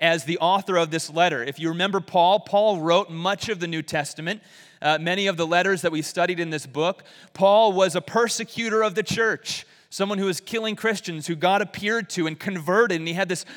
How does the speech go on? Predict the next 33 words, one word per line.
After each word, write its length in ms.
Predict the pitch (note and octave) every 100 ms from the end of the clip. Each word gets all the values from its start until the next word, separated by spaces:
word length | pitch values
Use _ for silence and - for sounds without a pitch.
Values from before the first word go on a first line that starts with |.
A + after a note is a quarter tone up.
| -
radical 520 | D#3 F#3+ A#3+ C4 B3
conversion 640 | - G#3+ F3+ G3+ A3 E3 D#3
where 100 | D#3
he 100 | G3+
became 320 | G3 F#3 F#3+
an 60 | F3+
apostle. 680 | - A3 B3 A#3+ D3+ G#2+ - - -
He 160 | C4+ C4+
experienced 680 | - - C4 C4+ B3+ A3
tremendous 600 | - G3+ G3+ B3+ D4 C#4
forgiveness 580 | - G#3+ E3 G#3+ G#3 F3
himself, 560 | F3 D#3 - F3+ C3 -
didn't 200 | D#3 F3+
he? 220 | A3 A#3 _ _ _ _ _ -
Isn't 120 | B3
that 160 | B3+ A3+
Paul's 320 | A3 A3 G#3+
story? 420 | - G#3 G#3 A3
He 120 | G#3
was 160 | B3+ A3+
someone 320 | - A#3+ A3
who 140 | G3 G3
was 160 | F3
killing 400 | - A#3+ A#3+ A#3
Christians, 580 | G#3 A#3 G#3+ - D3 D3
and 140 | F3+
then 140 | F#3+ F#3 A3 - A3
he 140 | G#3
be-, 340 | F3+ G#3 G#3 -
meets 260 | G#3+ G3
Jesus, 540 | C#3+ E3+ A#3+ A3+ F3+ F#3+
and 100 | F3
Jesus 380 | D#3 A#3 F#3+